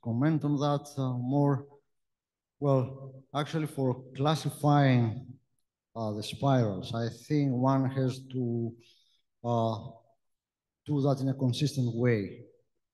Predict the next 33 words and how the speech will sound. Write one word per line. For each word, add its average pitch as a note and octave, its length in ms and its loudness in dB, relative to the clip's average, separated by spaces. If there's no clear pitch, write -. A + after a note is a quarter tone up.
I B2+ 500 2
was C3 380 0
surprised C#3+ 680 0
to C#3 100 -6
see D3+ 280 -4
that C3+ 380 0
in A#2+ 200 -2
most B2+ 460 -2
cases, C3+ 760 -2
if C#3 160 -10
you C3+ 100 -2
look C#3+ 180 -2
at B2+ 140 -2
the A#2+ 100 -2
near C#3+ 380 2
infrared, G2 560 -4
you B2 220 -6
could A#2+ 160 -10
find C#3 560 2
an A2+ 200 -2
inner D#3 240 2
part C3+ 320 2
of B2 120 -6
the A2+ 80 -6
spirals B2 560 0
that C3+ 160 -6
are C#3 120 -4
quite E3+ 380 0
symmetric. G3+ 520 -6
Although, C#3 400 4
okay, C3+ 220 2
if B2 100 2
you, C3+ 140 0